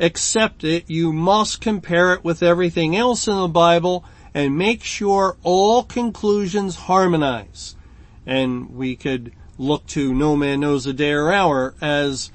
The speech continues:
a very good example of the church doing the exact same thing and coming up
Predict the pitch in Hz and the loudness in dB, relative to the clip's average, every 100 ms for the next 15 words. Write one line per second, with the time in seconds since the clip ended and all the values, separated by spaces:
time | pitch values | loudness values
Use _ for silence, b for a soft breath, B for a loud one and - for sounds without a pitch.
0 | b b 131 123 151 156 131 147 143 131 | b b -8 -2 0 0 2 0 0 -2
1 | 135 147 147 170 180 214 b b b b | -2 -2 -2 0 0 -2 b b b b
2 | - 160 156 135 139 - 175 170 170 - | 0 2 2 0 -4 -2 2 2 2 -4
3 | 143 147 165 170 165 160 b b b 147 | -4 2 4 4 2 -2 b b b -2
4 | 147 139 135 165 156 - 170 156 147 160 | -2 -2 0 -2 -2 -2 0 0 0 0
5 | 170 160 139 165 156 147 151 151 | 0 0 -2 -2 -2 0 0 -2